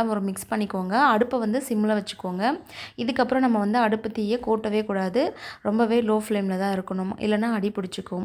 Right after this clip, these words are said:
இப்ப இந்த அரிசி பருப்பு பார்த்தீங்கன்னா கஞ்சி கன்சிஸ்டன்சிக்கு இருக்கு. இதுதான் சரியான பக்குவம். இந்த சமயத்துல நம்மளுடைய பொங்கலுக்கு தேவையான அளவுக்கு உப்பு சேர்த்துக்கோங்க.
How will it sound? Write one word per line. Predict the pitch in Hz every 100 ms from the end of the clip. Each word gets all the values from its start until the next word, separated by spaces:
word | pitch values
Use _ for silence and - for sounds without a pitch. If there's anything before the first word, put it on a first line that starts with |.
| 247
இப்ப | 262 247
இந்த | 226 214
அரிசி | 262 277 294
பருப்பு | 233 208 202 208
பார்த்தீங்கன்னா | 202 196 202 202 247 247
கஞ்சி | 214 240 262 254
கன்சிஸ்டன்சிக்கு | 214 208 240 240 220 214 214
இருக்கு. | 190 190 208 277 359 - - -
இதுதான் | 220 226 262 269
சரியான | 226 214 214 226
பக்குவம். | 202 190 180 226 285 233
இந்த | 233 254
சமயத்துல | 220 214 196 208 233 320 - - - 226
நம்மளுடைய | 220 214 214 208
பொங்கலுக்கு | 214 254 254 254 233
தேவையான | 214 220 214 196
அளவுக்கு | 190 190 262
உப்பு | 226 - 247
சேர்த்துக்கோங்க. | 220 196 - 185 180